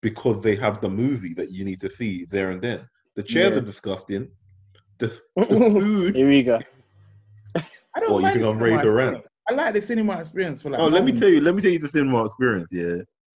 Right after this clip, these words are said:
Speaker 1: The, the chairs are not
Speaker 3: For you.
Speaker 2: Yeah, for
Speaker 1: Okay.
Speaker 2: you, fam.
Speaker 1: What, the last time I went to cinema, yeah,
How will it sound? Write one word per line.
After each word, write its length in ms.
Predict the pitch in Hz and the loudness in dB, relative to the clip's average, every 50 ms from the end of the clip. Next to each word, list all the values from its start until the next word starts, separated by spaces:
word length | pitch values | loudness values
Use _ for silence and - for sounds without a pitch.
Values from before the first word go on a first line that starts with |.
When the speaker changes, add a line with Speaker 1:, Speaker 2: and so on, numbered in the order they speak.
| _ | _
Speaker 1:
The, 160 | - 113 110 110 - | -10 -10 -10 -12 -14
the 160 | 113 117 127 | -12 -10 -8
chairs 260 | 123 - 156 170 175 | -2 2 4 4 4
are 60 | 151 143 | 4 0
not 160 | 143 131 104 | 0 0 2
Speaker 3:
For 80 | 151 | 4
you. 340 | 147 147 156 147 123 98 - - _ _ _ _ _ - - - _ _ _ _ - 107 - | 6 6 6 6 4 2 -4 -10 _ _ _ _ _ -20 -20 -20 _ _ _ _ -12 -4 -2
Speaker 2:
Yeah, 100 | 120 123 | -2 -2
for 120 | 120 120 117 | 0 0 0
Speaker 1:
Okay. 180 | 113 - 156 156 | 0 2 2 0
Speaker 2:
you, 80 | 151 | -2
fam. 220 | 156 117 107 113 117 _ _ _ _ _ _ _ - - - - 127 | -4 -6 -10 -10 -10 _ _ _ _ _ _ _ -20 -12 -6 -4 -2
Speaker 1:
What, 260 | 131 160 165 - 127 | 0 -2 -2 -2 -2
the 80 | 127 131 | 0 2
last 300 | 131 143 160 202 208 - | 4 4 2 2 0 -2
time 100 | 160 139 | -2 -2
I 40 | 135 | 0
went 200 | 127 123 107 104 | 0 -2 -4 -6
to 60 | - | -6
cinema, 420 | 127 123 113 101 90 80 80 80 | -8 -6 -6 -6 -8 -10 -12 -12
yeah, 320 | 78 78 78 78 80 80 | -12 -12 -12 -12 -12 -14